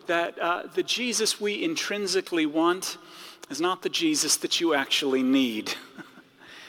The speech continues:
The Jesus you and I intrinsically want is an interventionist. You know, what we want in Jesus is a giant sky fairy who makes all of our dreams come true. You know, who drops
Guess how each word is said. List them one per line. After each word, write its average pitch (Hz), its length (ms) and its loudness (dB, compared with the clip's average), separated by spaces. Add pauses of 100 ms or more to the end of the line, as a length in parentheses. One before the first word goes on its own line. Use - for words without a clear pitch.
(140)
The 180 60 2
Jesus 226 580 2
you 214 220 0
and 190 180 0
I 175 200 8
intrinsically 170 920 0
want 151 440 4
is 143 160 2
an 160 100 2
interventionist. 160 1160 4 (760)
You 151 80 2
know, 160 100 6
what 170 200 4
we 262 160 2
want 220 280 4
in 170 120 0
Jesus 175 420 2
is 170 100 0
a 175 120 6
giant 180 420 2
sky 202 540 8
fairy 151 580 6 (280)
who 190 120 0
makes 180 300 2
all 196 260 6
of 180 100 4
our 185 140 8
dreams 170 500 0
come 160 300 0
true. 135 640 4 (1300)
You 180 80 0
know, 180 40 2
who 180 120 2
drops 196 480 8